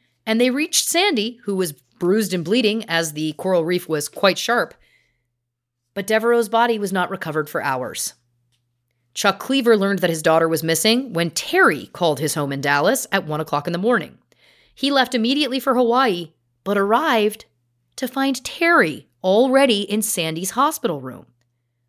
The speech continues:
While Chuck was gone, one of Terry's followers called his home to serve notice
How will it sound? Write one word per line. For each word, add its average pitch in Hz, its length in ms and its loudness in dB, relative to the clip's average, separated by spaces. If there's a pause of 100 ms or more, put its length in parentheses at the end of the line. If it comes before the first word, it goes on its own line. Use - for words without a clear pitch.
While 175 160 -4
Chuck 285 300 -2
was 320 140 -2
gone, 294 380 0 (260)
one 220 160 0
of 277 80 -4
Terry's 247 340 0
followers 190 460 -2
called 190 240 -4
his 170 140 -2
home 151 320 -6 (160)
to 220 100 -4
serve 294 280 2
notice 262 460 2